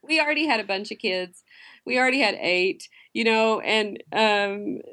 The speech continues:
so we started the process. We started filling out all the paperwork. And about six months after we moved into this house, my husband's youngest son, who had been through,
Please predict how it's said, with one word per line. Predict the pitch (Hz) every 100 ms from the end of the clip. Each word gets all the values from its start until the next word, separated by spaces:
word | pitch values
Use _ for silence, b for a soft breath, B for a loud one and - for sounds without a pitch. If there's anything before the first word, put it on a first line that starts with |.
| - -
so | 240 269 254 254 254 - - _ _ -
we | 240 269
started | 262 254 254 269
the | 277
process. | 220 190 220 196 190 190 190
We | 196 208 214 220
started | - 196 214 226
filling | 208 214 220
out | 214
all | 214
the | 214
paperwork. | 220 190 175 175 170 170
And | 175 175 b b -
about | 226 233
six | 285 269 -
months | 254 254
after | 214 214
we | 214
moved | 196 190
into | 190 185
this | 185 -
house, | 180 185 190
my | 180
husband's | 190 190 196 190 180
youngest | 170 170 170 170 -
son, | 190 185 151 151 165 _ _ _ -
who | 190
had | 175
been | 175 165 165
through, | 165 160 160 156 156